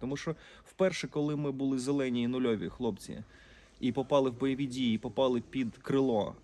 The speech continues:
е, хлопців, які вже повоювали, ем, от вони нас якось поставили в стрій, показали, що головне, скажімо, як так культурно сказати,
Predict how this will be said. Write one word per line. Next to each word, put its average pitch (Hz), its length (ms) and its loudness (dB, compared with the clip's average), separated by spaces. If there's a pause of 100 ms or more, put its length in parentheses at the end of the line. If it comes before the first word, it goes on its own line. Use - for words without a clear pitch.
е, 107 180 0
хлопців, 120 500 -4
які 123 200 -4
вже 113 140 -6
повоювали, 143 800 -2 (1000)
ем, 123 1400 2
от 151 180 -2
вони 165 360 2
нас 147 560 -2
якось 117 640 -6 (220)
поставили 123 580 2
в - 80 -12
стрій, 185 420 -2
показали, 120 560 -2
що 120 180 -6
головне, 131 560 -2
скажімо, 120 560 -4 (800)
як 135 160 -4
так - 220 -6
культурно 143 400 -4
сказати, 113 560 -4